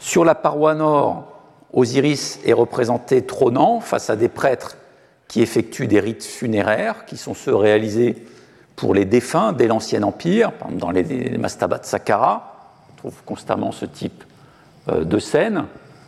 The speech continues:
Euh, il s'agit de faire les sarous, hein, les, les, prononcer les formules de, de transfiguration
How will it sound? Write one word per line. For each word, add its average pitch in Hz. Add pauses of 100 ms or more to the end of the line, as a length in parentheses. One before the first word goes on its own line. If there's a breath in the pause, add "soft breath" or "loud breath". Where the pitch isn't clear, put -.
(640 soft breath)
Euh, - (200)
il 151
s'agit 95
de 104 (720 loud breath)
faire 123 (840)
les 92
sarous, 139
hein, 131
les, 120
les, 110 (360)
prononcer 117
les 107
formules 110
de, 107
de 107
transfiguration 113